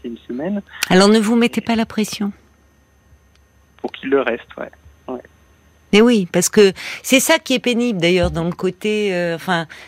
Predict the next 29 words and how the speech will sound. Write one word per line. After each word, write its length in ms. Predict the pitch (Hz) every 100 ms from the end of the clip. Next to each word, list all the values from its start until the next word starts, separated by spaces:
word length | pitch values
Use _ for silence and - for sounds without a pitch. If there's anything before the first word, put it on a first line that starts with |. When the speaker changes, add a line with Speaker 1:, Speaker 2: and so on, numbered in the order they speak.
| _
Speaker 2:
presque 380 | - 214 - 214
de, 220 | 165 196
de, 120 | 170 190 175 175
euh, 180 | 175 170 - - -
dire, 300 | 156 214 202
euh, 460 | 196 180 175 170 143
vous 160 | 185 226
êtes 100 | 190
dans 120 | 226
l'attente, 480 | 220 214 208 190 -
là. 180 | 147 131 _ -
Vous 80 | 190
savez, 320 | 214 196 233
c'est, 280 | - 196 147 _ -
ah, 180 | 214 190 -
il 120 | 185
doit 160 | 208
m'appeler 300 | 196 190 -
demain. 240 | 165 165 147 _ _ _ _ _ _ _ _ _ _
Il 60 | 196
vaudrait 180 | 226 247
presque 360 | - 294 -
mieux, 540 | 277 240 240 262 269 233
euh, 280 | 196 185 185 - - -
dans 160 | 165 220
la 140 | 226
foulée, 400 | - 220 220 247
parfois, 500 | 254 196 - 220 226
ok, 280 | 208 185 -